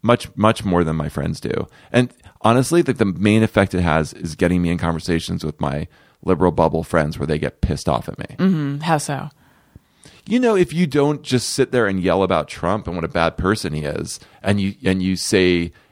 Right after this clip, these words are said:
Speaker 1: anything other than "These people are idiots and racists," and you give credence to their point of view, even if you don't agree with it, just to explain that their point of view is maybe more complicated than just, like, "I hate black people,"
Speaker 2: Mm-hmm.
Speaker 1: people get pissed at you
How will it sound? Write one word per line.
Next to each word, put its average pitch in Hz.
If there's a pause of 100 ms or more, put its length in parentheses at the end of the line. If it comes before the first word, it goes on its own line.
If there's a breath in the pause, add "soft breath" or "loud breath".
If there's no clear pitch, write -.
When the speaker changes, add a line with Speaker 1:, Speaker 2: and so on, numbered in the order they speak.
(120 soft breath)
Speaker 1:
anything 120
other 104
than 92
"These 95
people -
are 87 (140)
idiots 113
and 80
racists," 87 (380)
and 92
you 92
give 101
credence 104
to 90
their 85 (180)
point 95
of 78
view, 95
even 90
if 87
you 101
don't 98
agree 101
with 120
it, 78
just -
to 107
explain 113
that 87
their 90
point 92
of 90
view 95
is 87
maybe 90
more 82
complicated 85
than 78
just, 87
like, 85
"I 76
hate 80
black 85
people," 71
Speaker 2:
Mm-hmm. 165 (180)
Speaker 1:
people -
get -
pissed 90
at 73
you 62